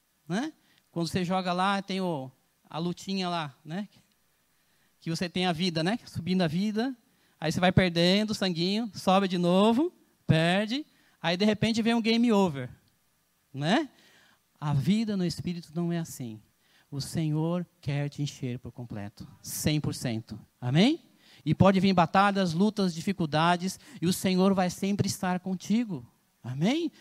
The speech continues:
Vai estar te renovando, te restaurando, te transformando.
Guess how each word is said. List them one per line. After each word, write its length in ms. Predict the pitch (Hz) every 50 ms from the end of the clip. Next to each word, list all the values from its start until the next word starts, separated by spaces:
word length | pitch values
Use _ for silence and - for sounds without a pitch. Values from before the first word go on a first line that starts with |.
| - - -
Vai 140 | - 170 165
estar 180 | - - 185
te 140 | 180 - 196
renovando, 680 | 170 160 180 190 190 180 165 139 165 202 220 214 196
te 140 | 185 - 180
restaurando, 720 | 170 190 180 - - 170 165 165 180 202 220 220 196 202 190 - - - -
te 120 | - - 202
transformando. 1040 | - - 196 202 202 - - 190 175 165 165 165 180 208 226 233 226 202 220 220